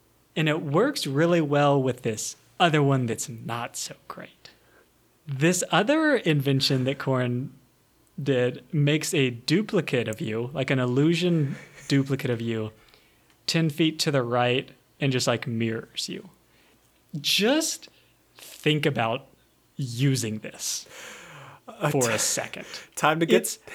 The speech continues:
Speaker 1: ab-, it's absolutely useless.
Speaker 2: Time to get to class. Better walk through the door that's probably no more than four feet wide.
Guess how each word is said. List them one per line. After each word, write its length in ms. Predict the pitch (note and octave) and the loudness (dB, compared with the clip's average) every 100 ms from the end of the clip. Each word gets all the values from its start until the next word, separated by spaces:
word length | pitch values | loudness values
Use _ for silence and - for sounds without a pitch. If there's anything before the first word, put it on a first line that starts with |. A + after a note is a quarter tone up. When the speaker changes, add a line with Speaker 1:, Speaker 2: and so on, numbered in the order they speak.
| - | -4
Speaker 1:
ab-, 240 | - F#3 A3 - _ _ _ | 0 2 0 -8 _ _ _
it's 160 | - F#3 - | -4 -4 -2
absolutely 640 | E3+ D#3+ - D3+ D3+ C3+ | 0 0 0 0 0 0
useless. 540 | A#2+ A2 - E3+ - - _ - C4+ C#4 C4+ B3+ G#3+ - | -2 -4 -8 -12 -16 -18 _ -20 -14 -12 -12 -14 -18 0
Speaker 2:
Time 260 | F3+ F3+ | 4 6
to 60 | F#3 | 6
get 180 | F#3+ G#3+ | 2 2
to 80 | - | -4
class. 540 | - B3 A3 G#3 - | 2 6 8 6 2
Better 280 | - F#3 G3 | 4 6 8
walk 280 | E3+ F3+ F#3 | 8 6 6
through 160 | F#3+ F3+ | 0 2
the 100 | F#3 | 4
door 300 | G#3+ G3 F3+ | 8 8 8
that's 160 | D#3+ | 4
probably 500 | - D#3 D3+ D#3+ F3 | 0 4 6 6 6
no 180 | F3 F3+ | 6 6
more 300 | F3+ F#3+ F3 | 6 8 8
than 180 | C#3+ C3 | 6 -2
four 340 | A#2+ - C3+ | -4 0 2
feet 220 | C#3 E3 F3+ | 4 4 6
wide. 480 | G3 F#3+ D#3 D#3 | 6 8 8 4